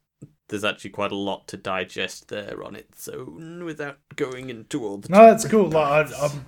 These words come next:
Speaker 2: really keen to, like, get into the Warrior, but, like, I'm also really keen to, like,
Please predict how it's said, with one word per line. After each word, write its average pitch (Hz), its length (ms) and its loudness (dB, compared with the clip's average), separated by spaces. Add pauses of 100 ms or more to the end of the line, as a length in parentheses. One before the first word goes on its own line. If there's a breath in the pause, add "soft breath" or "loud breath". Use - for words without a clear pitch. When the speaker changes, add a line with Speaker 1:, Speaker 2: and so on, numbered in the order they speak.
(120)
Speaker 2:
really 170 260 0
keen 156 300 -4
to, 139 180 -4
like, 113 360 -6 (640 soft breath)
get 143 160 -4
into 123 260 -8
the 113 80 -12
Warrior, 113 420 -4
but, 110 220 -8
like, 107 280 -8
I'm 107 280 -12
also 127 440 -6
really 110 300 -8
keen 117 300 -10
to, 113 100 -8
like, 98 320 -12